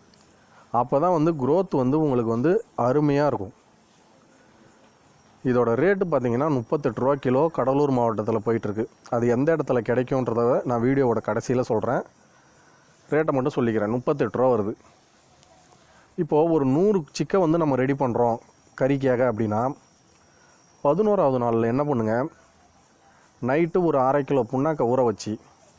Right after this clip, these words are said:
அதாவது இதுல ஒரு, இதுல கொஞ்சம், மல்லாட்டை புண்ணாக்குல கொஞ்சம், தேங்காய் புண்ணாக்குல கொஞ்சம்,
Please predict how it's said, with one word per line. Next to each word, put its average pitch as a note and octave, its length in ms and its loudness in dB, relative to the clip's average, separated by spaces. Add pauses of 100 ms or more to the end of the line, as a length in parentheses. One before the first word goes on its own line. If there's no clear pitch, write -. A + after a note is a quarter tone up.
(140)
அதாவது B2+ 300 2 (140)
இதுல D3 200 0 (180)
ஒரு, B2+ 140 0 (180)
இதுல C#3+ 240 0
கொஞ்சம், D3+ 300 0 (800)
மல்லாட்டை C#3 320 0
புண்ணாக்குல B2 400 0
கொஞ்சம், C#3 260 0 (1120)
தேங்காய் C#3 280 2
புண்ணாக்குல G#2+ 340 -2
கொஞ்சம், F#2+ 240 -6